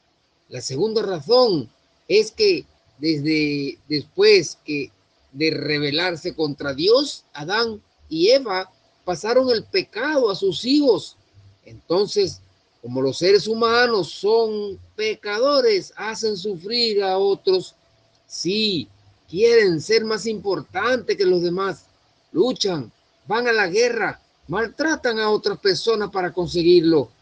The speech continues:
Y una tercera razón, lo dice en la Biblia,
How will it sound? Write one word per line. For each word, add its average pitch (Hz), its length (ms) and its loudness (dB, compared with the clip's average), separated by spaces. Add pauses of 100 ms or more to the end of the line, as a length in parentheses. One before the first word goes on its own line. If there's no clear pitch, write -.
(420)
Y 117 200 -8
una 180 180 0
tercera 196 400 -2 (100)
razón, 185 680 2 (120)
lo 147 160 0
dice 180 480 2 (300)
en 170 320 -4
la 160 120 -6
Biblia, 277 520 0